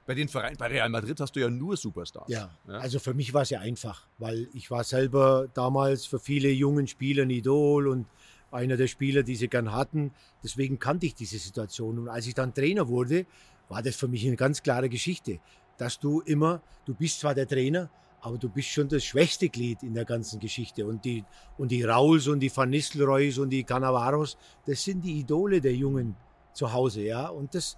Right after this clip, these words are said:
Speaker 2: da hatte ich aber keine Probleme und deswegen gab's auch dann als Trainer für mich auch keine Probleme mit den Spielern, ja. Weil ich das so schon von, von Anfang an gesehen habe, ja. Das hat mir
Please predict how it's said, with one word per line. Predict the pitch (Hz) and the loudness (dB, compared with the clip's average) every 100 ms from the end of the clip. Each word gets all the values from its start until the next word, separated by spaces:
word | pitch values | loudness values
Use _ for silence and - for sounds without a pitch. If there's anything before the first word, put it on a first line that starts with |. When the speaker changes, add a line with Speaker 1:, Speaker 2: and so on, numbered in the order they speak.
| - - - _ | -16 -20 -20 _
Speaker 2:
da | 120 | -2
hatte | 127 160 | 0 2
ich | 143 | 4
aber | 143 143 | 4 2
keine | 147 147 | 2 2
Probleme | 135 143 135 135 180 | 2 0 2 2 2
und | 175 | -2
deswegen | 160 147 165 | -4 -4 -6
gab's | 170 170 175 165 | -4 -4 -4 -8
auch | 127 | -4
dann | 160 156 | -4 -2
als | 147 123 | -4 -2
Trainer | 151 151 160 | 0 0 2
für | 147 | 2
mich | 156 165 143 | 2 2 0
auch | 117 | 0
keine | 135 135 | 0 0
Probleme | 139 117 131 143 | 0 0 2 2
mit | 139 | 0
den | 127 | -2
Spielern, | - 165 185 107 98 | -4 -4 -2 -2 -4
ja. | 117 143 - - - - | -8 -10 -18 -20 -20 -12
Weil | 107 | -6
ich | 127 | -2
das | 151 135 | 0 2
so | 151 147 139 | 2 2 2
schon | 143 139 | 0 -2
von, | 147 139 139 131 | -2 -2 -4 -6
von | - 131 | -8 -8
Anfang | 131 131 139 | -6 -4 -2
an | 139 | -2
gesehen | 131 127 139 107 | -2 0 0 -2
habe, | 104 90 107 | -6 -10 -8
ja. | 117 | -8
Das | 123 | -6
hat | 127 117 | -6 0
mir | 147 | 0